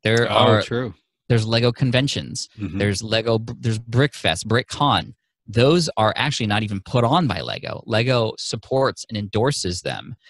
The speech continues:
Speaker 1: because what does that do? Well, it just elevates the brand, bringing their
Speaker 2: Right.
Speaker 1: community together. Uh, did you know that,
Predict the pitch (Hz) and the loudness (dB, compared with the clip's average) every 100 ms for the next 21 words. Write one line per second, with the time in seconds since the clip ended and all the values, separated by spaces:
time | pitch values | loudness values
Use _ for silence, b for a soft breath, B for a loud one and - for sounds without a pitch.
0 | b 113 113 104 117 117 113 139 98 87 | b -2 0 2 2 2 2 0 0 0
1 | 90 92 92 - - 98 95 95 - 90 | -2 -2 -4 -8 -8 -8 -4 -4 -4 -8
2 | 80 113 104 85 95 - b b - 110 | -2 0 0 -2 -6 -10 b b 0 2
3 | 107 104 101 98 120 175 - 90 85 76 | 2 0 -2 0 -2 -4 -10 -12 -8 -8
4 | - _ B B - 101 104 117 127 143 | -10 _ B B -6 -2 2 2 4 4
5 | 160 117 104 95 | 6 4 2 -2